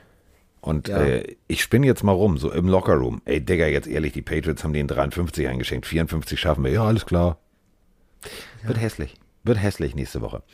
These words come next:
Speaker 1: Aber danach geht's dann halt los, ne? Dann kommen die Browns, dann kommen die Raiders, dann kommen die Steelers, dann kommen die Chargers. Also, das wird noch bis zum bitteren Ende, also bis zum neunten ersten wird das ein ganz harter Ritt. Letztes Spiel sind die, sind die Browns und die Chiefs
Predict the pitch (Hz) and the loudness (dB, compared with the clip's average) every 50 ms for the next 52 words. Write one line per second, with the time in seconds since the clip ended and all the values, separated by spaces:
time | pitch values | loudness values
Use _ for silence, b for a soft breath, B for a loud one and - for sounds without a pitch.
0 | B B B B B B B B - - 95 120 139 147 135 110 101 98 95 110 | B B B B B B B B 0 2 4 6 6 4 4 4 4 4 4 2
1 | 120 - - 131 123 - - 123 117 110 110 117 135 113 78 - - 95 92 85 | 0 0 0 -2 -2 -2 -2 0 2 2 2 0 0 -2 -2 0 0 0 0 0
2 | 80 - 101 104 104 82 - 90 92 113 131 127 - 101 85 101 98 98 95 87 | -2 -2 -2 -2 -2 0 0 0 2 2 0 0 -2 -2 -2 0 0 0 2 2
3 | 80 90 98 104 117 101 - 101 90 87 95 95 90 87 - - 107 107 113 110 | 4 4 4 4 2 0 0 -2 -2 0 0 0 -2 -2 -2 -2 -2 0 0 0
4 | 98 - - 95 107 - 113 110 101 90 - - - 95 95 101 92 110 107 98 | 0 0 -2 -2 0 0 0 0 0 -2 -2 -2 -2 0 0 0 2 2 2 2
5 | - - B B B B B B B B B B - - 90 92 98 90 73 - | 0 -6 B B B B B B B B B B 0 0 2 2 2 -2 -2 -6
6 | _ - - - - 107 - - - - - - - 156 - - - - - 98 | _ -20 -20 -20 -20 -20 -20 -20 -20 -20 -20 -20 -20 -20 -20 -20 -18 -8 -2 -2
7 | 90 - - 107 135 - 127 127 117 - - 151 156 - - - 165 147 127 143 | -2 0 4 2 2 2 2 -2 -2 0 2 0 0 0 0 0 0 4 4 4
8 | 139 131 123 123 110 127 170 175 160 160 156 - 95 104 101 104 82 113 - - | 4 4 4 4 2 0 0 2 2 2 0 0 -2 -2 -2 -2 -2 -4 -6 -6
9 | - - 120 117 110 107 110 123 107 80 107 85 104 123 123 - - 95 90 101 | -4 0 0 2 2 2 2 2 0 0 0 0 0 0 0 0 -2 0 0 0
10 | 92 - 101 87 - 104 120 139 - - 117 120 120 120 104 90 107 139 147 - | 0 -2 -2 0 0 0 0 -2 -2 0 0 0 2 2 0 0 0 -2 -2 -4
11 | B B B B B B B B B 98 127 131 - - 139 - - - 123 120 | B B B B B B B B B 0 0 0 2 0 -2 -2 0 0 2 4
12 | 120 113 110 104 107 80 - - - 92 104 92 95 - - 101 107 131 143 131 | 4 4 2 0 0 -2 -4 -8 -4 -2 0 0 0 0 2 2 2 2 0 -2
13 | - - 123 117 123 110 - - - 143 170 175 - - - | -2 -2 -2 0 0 -2 -2 0 0 0 0 0 -2 -8 -16